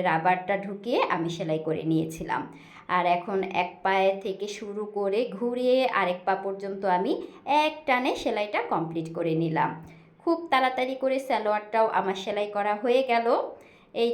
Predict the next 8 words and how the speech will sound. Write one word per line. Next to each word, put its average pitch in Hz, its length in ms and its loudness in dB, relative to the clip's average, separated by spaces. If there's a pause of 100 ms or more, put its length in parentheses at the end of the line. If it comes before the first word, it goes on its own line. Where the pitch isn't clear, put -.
যে 254 100 2 (520)
আমার 190 260 0 (140)
জামা, 190 360 4 (300)
সালোয়ার 180 540 2
সব 202 140 -2 (140)
কিছুই 202 380 -8
সেলাই 185 340 -2
করা 180 160 4